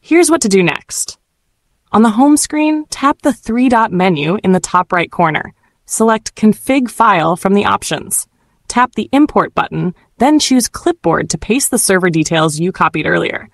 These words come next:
Once the config is successfully imported, go back to the main screen and tap Connect. Within seconds, your V two Ray V mesh server will connect,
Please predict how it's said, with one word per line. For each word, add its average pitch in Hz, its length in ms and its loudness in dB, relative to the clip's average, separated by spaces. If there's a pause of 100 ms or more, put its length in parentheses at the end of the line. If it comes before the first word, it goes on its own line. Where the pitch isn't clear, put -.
(420)
Once 214 280 2
the 320 100 -2
config 208 320 2
is 185 120 0
successfully 170 560 -4
imported, 160 500 -2 (260)
go 247 160 2
back 269 220 0
to 277 100 -8
the 285 60 2
main 175 240 2
screen 170 480 -2 (200)
and 202 120 2
tap - 280 -2
Connect. - 540 -4 (380)
Within 202 300 2
seconds, 262 600 -2
your 208 160 2
V 220 220 2
two 269 200 -2
Ray 247 240 2
V 202 200 2
mesh 202 180 2
server 180 340 0
will 175 120 2
connect, - 520 -4